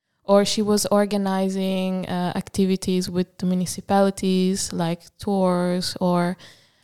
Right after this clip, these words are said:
like, um, she was a really big fan of cinema.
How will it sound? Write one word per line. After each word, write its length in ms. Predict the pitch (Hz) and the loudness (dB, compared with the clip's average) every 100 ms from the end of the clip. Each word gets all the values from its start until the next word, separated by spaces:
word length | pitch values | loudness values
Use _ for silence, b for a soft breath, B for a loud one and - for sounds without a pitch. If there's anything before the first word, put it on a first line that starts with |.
| B | B
like, 480 | 190 185 180 - - 190 | -2 0 0 -6 -6 -2
um, 960 | 185 175 175 170 170 170 175 175 - | 0 2 2 0 0 -2 -4 -8 -8
she 200 | - - | 0 2
was 220 | 208 196 196 - _ _ | 6 4 2 -8 _ _
a 80 | 196 | -6
really 320 | 190 202 196 | -2 0 0
big 220 | 196 202 - | -2 -4 -6
fan 340 | - 190 190 | -6 -4 -2
of 160 | 185 185 - - | -4 -6 -12 -10
cinema. 600 | - 220 214 226 254 294 | -6 -2 0 2 0 -2